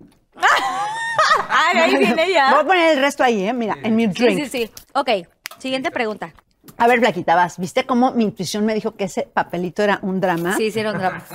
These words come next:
Speaker 2: Este no creo que sea tanto, pero vamos a ver. ¿Alguna vez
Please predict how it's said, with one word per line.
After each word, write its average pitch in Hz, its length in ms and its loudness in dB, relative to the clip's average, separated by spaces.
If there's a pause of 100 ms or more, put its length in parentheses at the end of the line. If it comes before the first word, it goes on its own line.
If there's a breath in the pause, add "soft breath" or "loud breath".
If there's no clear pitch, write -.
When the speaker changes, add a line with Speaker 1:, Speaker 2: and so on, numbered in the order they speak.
(200)
Speaker 2:
Este 254 260 2
no 285 160 4
creo 277 120 2
que - 80 0
sea 190 180 2
tanto, 170 260 -2
pero 151 160 -2
vamos 175 220 0
a 151 60 2
ver. - 220 -6 (380 loud breath)
¿Alguna 294 580 6 (120)
vez 247 560 2